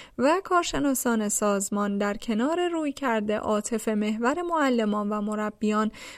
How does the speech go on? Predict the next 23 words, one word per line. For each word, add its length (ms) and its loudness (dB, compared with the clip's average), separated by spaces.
موجب 380 6
حفظ 400 0
کیفیت 720 0
آموزش 600 2
و 60 2
پرورش 560 0
در 200 -2
مدارس 560 0
استثنایی 840 0
آن 240 0
زمان 380 0
شده 320 -4
بود. 280 -4
به 80 4
همه 320 4
اینها، 720 4
نقش 320 4
پررنگ 600 2
خانواده 680 0
را 160 0
نیز 320 -2
باید 380 -2
افزود. 600 -2